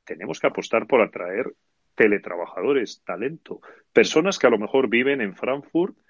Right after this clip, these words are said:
a dos horas de avión de Málaga o de Alicante, y que, bueno, pues que están en un sitio en el que les parece que el clima no es el adecuado, que el entorno cultural es más aburrido, etcétera, y les puede apetecer lo nuestro, ¿no?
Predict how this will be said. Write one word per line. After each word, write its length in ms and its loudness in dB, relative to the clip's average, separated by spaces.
a 100 0
dos 220 -2
horas 220 2
de 80 0
avión 320 -4
de 100 -6
Málaga 380 -2
o 60 0
de 100 -2
Alicante, 640 -6
y 220 -12
que, 340 -8
bueno, 360 -10
pues 160 -14
que 80 -12
están 240 -2
en 100 -2
un 80 -4
sitio 460 4
en 80 2
el 120 0
que 380 0
les 140 -4
parece 340 -4
que 100 -2
el 100 -2
clima 320 0
no 100 0
es 80 -2
el 80 2
adecuado, 640 4
que 100 -2
el 60 -4
entorno 280 -4
cultural 400 0
es 80 -6
más 180 -8
aburrido, 440 -4
etcétera, 440 -4
y 200 -18
les 140 -18
puede 240 2
apetecer 420 0
lo 220 -6
nuestro, 460 -8
¿no? 140 -12